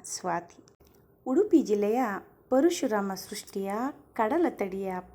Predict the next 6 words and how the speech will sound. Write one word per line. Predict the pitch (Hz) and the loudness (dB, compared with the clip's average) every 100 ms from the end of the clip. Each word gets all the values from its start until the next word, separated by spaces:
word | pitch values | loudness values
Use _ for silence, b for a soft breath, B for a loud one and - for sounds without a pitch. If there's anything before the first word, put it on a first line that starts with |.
| - | 0
ಪುಟ್ಟ | 349 - - | 0 0 4
ಊರು | 214 185 180 | 4 4 -4
ಕೋಡಿ. | 175 - 180 - - - b b b - - - | -6 -4 -4 -4 -12 -20 b b b -20 -8 0
ಪಶ್ಚಿಮದಲ್ಲಿ | 226 226 - 277 190 185 180 180 - - | 0 0 2 2 2 -2 -2 -4 -4 -2
ಅರಬ್ಬಿ | 190 269 294 | 0 0 0
ಸಮುದ್ರ, | 220 185 170 160 | -2 -2 -4 -2